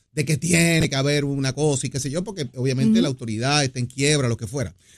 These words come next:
Speaker 1: Pero el gobernador <clears throat> lo que establece el día de ayer es que el gobierno primero tiene que pagar una penalidad si esto ocurre,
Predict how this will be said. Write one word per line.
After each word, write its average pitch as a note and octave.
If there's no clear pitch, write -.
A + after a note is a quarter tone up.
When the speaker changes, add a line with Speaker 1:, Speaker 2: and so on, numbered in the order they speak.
Speaker 1:
Pero G3+
el A#3+
gobernador A3+
<clears throat> G3+
lo D#3+
que D#3+
establece E3+
el C#3+
día D3+
de F3
ayer E3
es E3
que A3
el D#3+
gobierno E3
primero G#3
tiene C4
que E3
pagar C#3+
una D3
penalidad D#3
si -
esto B2+
ocurre, C#3